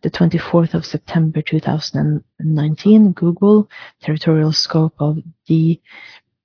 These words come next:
referencing, um, og så refererer den til en del andre lover, in which decisions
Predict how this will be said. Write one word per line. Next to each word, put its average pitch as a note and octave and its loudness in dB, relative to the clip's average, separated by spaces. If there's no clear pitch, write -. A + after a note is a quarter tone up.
referencing, D#3+ -2
um, D#3 0
og E3 -2
så - -2
refererer D#3 -2
den D3+ -2
til D#3+ -4
en D#3 2
del D3+ 0
andre D#3 -2
lover, E3+ 2
in F#3 6
which F3 0
decisions D#3+ -4